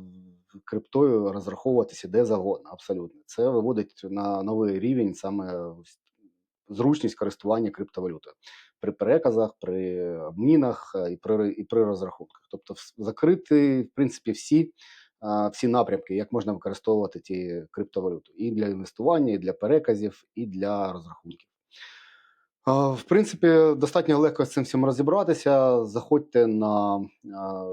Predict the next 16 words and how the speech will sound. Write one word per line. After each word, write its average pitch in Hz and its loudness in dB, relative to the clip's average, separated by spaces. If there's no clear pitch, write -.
Google 113 -2
Pay, 156 2
наприклад, 101 -6
як 98 -10
я 107 0
це 107 -16
зробив, 98 -12
е, 90 -16
шукаєте 110 -6
Trusty 107 -8
Plus, 165 4
а, 92 -10
встановлюєте 131 0
її, 110 -4
а, 98 -8
реєструєтесь. 139 0